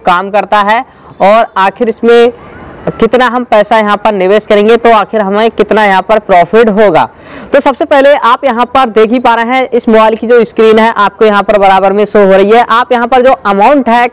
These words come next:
current balance वो आप यहाँ पर देख सकते हैं, चार लाख सैंतीस हजार छः सौ चवालीस पॉइंट दस पैसे, ठीक है। अब यहाँ पर कितना मैंने यहाँ पर पैसे को निवेश किया था और यहाँ पर कितना यहाँ पर मुझे profit हो चुका है,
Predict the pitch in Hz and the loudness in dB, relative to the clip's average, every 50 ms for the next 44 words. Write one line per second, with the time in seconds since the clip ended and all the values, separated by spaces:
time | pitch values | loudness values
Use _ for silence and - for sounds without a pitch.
0 | - - 214 208 240 262 240 233 226 208 214 220 233 202 185 196 226 226 220 220 | -4 -4 -2 -2 -2 -2 0 0 2 2 2 2 0 0 0 2 2 2 2 0
1 | 214 220 208 202 208 214 202 208 196 202 190 - 220 208 208 220 220 - - 190 | -2 -2 -2 -2 -2 -2 0 0 -2 -2 -2 -2 -2 0 0 0 0 0 0 0
2 | 185 185 190 190 196 196 214 208 - - 208 208 208 247 240 226 226 196 196 190 | 0 0 0 -2 -2 -2 -2 -2 -2 -2 0 0 2 0 0 2 2 2 2 2
3 | 185 190 208 226 233 - - - - - - - - - - - 247 247 262 254 | 2 0 -2 -4 -8 -12 -20 -20 -20 -20 -20 -20 -18 -12 -4 0 2 2 2 2
4 | 254 - 226 226 254 262 - _ - 226 214 208 214 214 233 262 269 - - - | 0 0 0 0 0 -2 -6 _ -2 0 0 2 2 0 0 -2 -4 -4 -6 -4
5 | 220 208 214 233 262 269 247 196 135 - - 247 254 - - - 208 185 185 - | -2 0 0 0 0 0 -2 -2 -2 -2 -2 -2 -2 -2 -2 -2 0 0 0 -2
6 | - - 165 139 101 - - - - - - 214 226 - - 262 262 262 262 - | -2 0 0 0 0 -4 -10 -20 -6 -2 0 0 0 0 0 0 0 -2 -6 -10
7 | - - 233 185 - - 233 254 262 277 262 220 220 233 240 - - 269 285 269 | -18 -20 -20 -20 -8 -4 -4 -2 0 0 0 0 0 -2 -2 -2 -2 -2 -4 -4
8 | - - 233 226 - 254 269 277 269 269 269 269 254 254 240 240 262 254 254 - | -2 -2 -2 -2 0 0 0 2 2 2 2 2 2 0 0 -2 -4 -4 -2 -2
9 | 233 220 190 - 226 220 - 240 226 196 180 185 208 226 233 - - 220 226 233 | -2 -2 0 -2 -2 0 0 2 2 2 2 2 2 2 0 -2 -2 0 2 2
10 | 226 220 - 233 240 254 285 - _ _ - - - - - - 185 190 208 220 | 2 0 0 0 0 0 -2 -6 _ _ -20 -20 -20 -18 -6 -2 0 2 2 2
11 | 233 - - 202 202 180 185 208 214 208 - 233 233 233 233 - - - 226 - | 0 0 -2 -4 -4 -2 -2 -2 -4 -2 0 0 0 0 -2 -2 -4 -4 -2 0
12 | - 240 254 254 247 226 208 208 - - 226 226 214 202 190 196 233 240 240 - | 0 0 0 0 0 -2 -2 -4 -2 -2 -2 0 -2 -2 0 0 0 0 0 0
13 | - 208 196 202 202 - 233 233 240 247 190 190 247 240 - - 196 175 190 175 | 0 0 0 0 0 0 0 0 0 0 0 0 0 0 0 0 0 0 0 0
14 | 170 175 160 120 | 0 -2 -4 -4